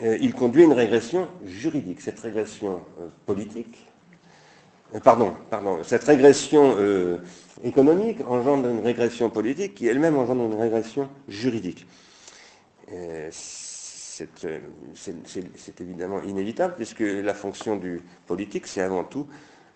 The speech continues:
d'être un législateur. Et en tant que législateur, et donc il prononce la loi, qu'il, qu'il énonce la loi, qu'il la propose, eh bien, et s'il est régressif lui-même, il conduit forcément une régression,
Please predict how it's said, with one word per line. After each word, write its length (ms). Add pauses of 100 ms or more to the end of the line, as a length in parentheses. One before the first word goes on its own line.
(120)
d'être 400
un 40
législateur. 840 (1040)
Et 80
en 60
tant 140
que 120
législateur, 640
et 100
donc 200 (100)
il 80
prononce 440
la 80
loi, 320
qu'il, 280
qu'il 180
énonce 420
la 120
loi, 320 (100)
qu'il 80
la 80
propose, 440 (640)
eh 100
bien, 400
et 40
s'il 360
est 80
régressif 580
lui-même, 380
il 100
conduit 320
forcément 440
une 80
régression, 460